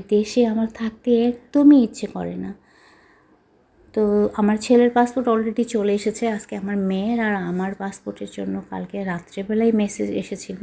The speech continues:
তো পাসপোর্টটা এখন আমরা তুলে নেব। আর কি বলবো,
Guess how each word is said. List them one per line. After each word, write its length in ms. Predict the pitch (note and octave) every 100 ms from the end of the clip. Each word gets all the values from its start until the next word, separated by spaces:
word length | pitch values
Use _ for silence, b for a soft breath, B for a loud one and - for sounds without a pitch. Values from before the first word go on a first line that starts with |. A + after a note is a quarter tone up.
| A#3+
তো 140 | A#3+ G#3 G3+
পাসপোর্টটা 500 | F#3+ - - - G3
এখন 300 | F#3 - F#3+
আমরা 180 | F#3 F#3 F#3
তুলে 240 | - A#3+ A#3+
নেব। 200 | A#3 A3+ A#3+ - B B B B B B B B B
আর 400 | - B3 B3 B3 B3 B3 C4 B
কি 100 | - A#3+
বলবো, 540 | G3+ G3 G3+ G3+ G3+